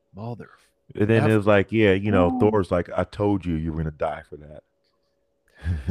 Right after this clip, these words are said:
Speaker 2: Thanos
Speaker 1: Yeah.
Speaker 2: like, "Look, okay." <laughs> Shoulda
Speaker 1: And
Speaker 2: went for the head.
Speaker 1: Yeah.
Speaker 2: Snap. <laughs> I said, that is
Speaker 1: That
Speaker 2: the most badass shit I've heard a villain say.
Speaker 1: As soon as he snapped,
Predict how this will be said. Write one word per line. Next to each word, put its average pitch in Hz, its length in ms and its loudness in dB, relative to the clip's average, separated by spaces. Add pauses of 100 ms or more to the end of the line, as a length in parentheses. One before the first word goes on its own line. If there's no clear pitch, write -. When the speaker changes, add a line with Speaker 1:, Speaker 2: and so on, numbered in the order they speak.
(260)
Speaker 2:
Thanos 143 180 4
Speaker 1:
Yeah. 165 140 6 (140)
Speaker 2:
like, 78 180 -12
"Look, - 220 -10 (320)
okay." 85 440 -2 (160)
<laughs> 156 140 2 (720)
Shoulda 139 580 2
Speaker 1:
And 98 100 6
Speaker 2:
went 107 140 6
for - 140 4
the 110 100 2
head. 101 360 4 (300)
Speaker 1:
Yeah. 165 400 2
Speaker 2:
Snap. - 160 -12 (280)
<laughs> 113 160 -2 (680)
I 107 40 -2
said, 104 180 0
that 147 180 6
is 196 60 4
Speaker 1:
That 208 60 2
Speaker 2:
the 113 60 -2
most 104 400 -10
badass 104 520 -2
shit 95 280 -6
I've 87 160 -4
heard 87 240 -8
a 85 40 -8
villain 80 480 -6
say. 76 420 -10 (640)
Speaker 1:
As 127 160 -6
soon 175 280 -4
as 190 140 -2
he 156 160 -4
snapped, 123 720 -8